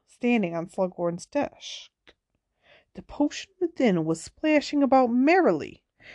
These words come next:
It was the color of molten gold, and large drops were leaping like goldfish above the surface, though not a particle had spilled. "Oh ho!" said Slughorn again. Harry was sure that Slughorn had not forgotten the potion at all,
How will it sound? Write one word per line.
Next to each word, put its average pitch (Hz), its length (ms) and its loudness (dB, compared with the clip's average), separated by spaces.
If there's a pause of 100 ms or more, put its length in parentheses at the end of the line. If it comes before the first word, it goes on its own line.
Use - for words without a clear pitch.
(140)
It 262 40 -2
was 285 160 6
the 392 80 4
color 370 400 8
of 196 160 2
molten 220 460 2
gold, 180 360 4
and 214 220 0
large 302 340 6
drops - 360 0
were 208 100 -2
leaping 214 320 -2
like 196 220 -2
goldfish 214 500 0
above 180 240 2
the 180 100 -2
surface, - 560 0 (360)
though 247 100 6
not 220 160 10
a 196 60 8
particle 208 560 6
had 233 180 0
spilled. 160 560 -4 (580)
"Oh 160 180 10
ho!" 202 640 6
said 175 300 0
Slughorn 175 520 -2
again. 170 440 -2 (300)
Harry 359 200 8
was 381 140 8
sure 294 320 10
that 185 160 0
Slughorn 180 600 0
had 185 200 0
not 247 240 2
forgotten 233 460 4
the 208 80 2
potion 202 400 0
at 170 160 2
all, 165 360 6